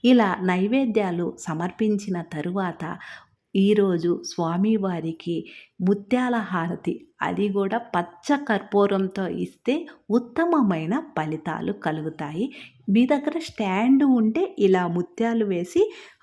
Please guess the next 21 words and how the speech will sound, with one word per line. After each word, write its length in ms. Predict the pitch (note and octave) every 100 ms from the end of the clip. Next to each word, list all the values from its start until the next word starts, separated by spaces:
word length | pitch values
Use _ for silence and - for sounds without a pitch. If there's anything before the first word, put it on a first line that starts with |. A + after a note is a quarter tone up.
| - F#3+
పచ్చ 360 | F#3 F3+ -
కర్పూరం 680 | G#3 G3+ G3 - F#3 F#3 F3
పెట్టి 420 | E3+ E3+ F#4+ A4+ F#3+
హారతి 420 | D#3+ D#3 E3 G3
ఇవ్వవచ్చు. 680 | F3 D#3+ E3 D#3+ - -
ఒకవేళ 680 | C#4+ A#3 G3+ F#3+ F#3 G3+ B3
మీ 200 | A3+ G3
దగ్గర 400 | F3+ E3+ G3 G3
హారతి 840 | F3+ E3+ E3+ E3 G3+ G3+ A3 G#3 - - - _ -
కర్పూరం 540 | F#3+ - F#3+ F#3+ F#3
స్టాండ్ 520 | F#3 - D#3+ E3 F#3+ G3
లేకపోతే 840 | D#3 D#3+ G3+ G3+ F3 E3 D3+ D3+ - - -
మామూలు 420 | F3+ F3+ A3+ C4
ప్లేట్లో 500 | C4 F#3 E3+ E3+ G#3
కూడా 220 | G3+ G3 G3+
ముత్యాలు 600 | E3 D#3+ - G3 G#3+ G#3
వేసి 560 | E3 E3 - G#4 - -
చక్కగా 500 | F#3+ - - G3 F#3+
పచ్చ 360 | F#3 E3 - G3
కర్పూరం 640 | G3+ F#3 - E3+ E3 D#3
పెట్టి 420 | D3 D3+ D3+ F#4